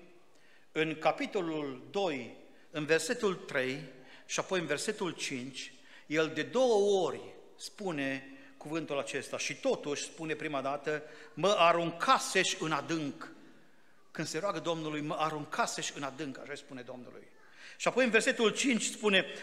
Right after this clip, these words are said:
„Adâncul m-a învăluit.” Ce este adâncul? Vă citesc din Sfânta Scriptură. Aș vrea să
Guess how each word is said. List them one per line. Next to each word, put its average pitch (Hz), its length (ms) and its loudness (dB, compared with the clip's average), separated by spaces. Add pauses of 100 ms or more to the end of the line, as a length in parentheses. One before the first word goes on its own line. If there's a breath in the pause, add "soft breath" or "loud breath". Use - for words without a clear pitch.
(140 loud breath)
„Adâncul 214 1300 6
m-a 196 220 8
învăluit.” 196 1000 4 (2250)
Ce - 160 0
este 240 220 -2
adâncul? 156 580 -8 (3000)
Vă 143 120 -6
citesc 202 320 -4
din 190 80 -6
Sfânta 156 320 -8
Scriptură. 123 560 -8 (800 loud breath)
Aș 127 140 -10
vrea 196 140 2
să 151 460 -2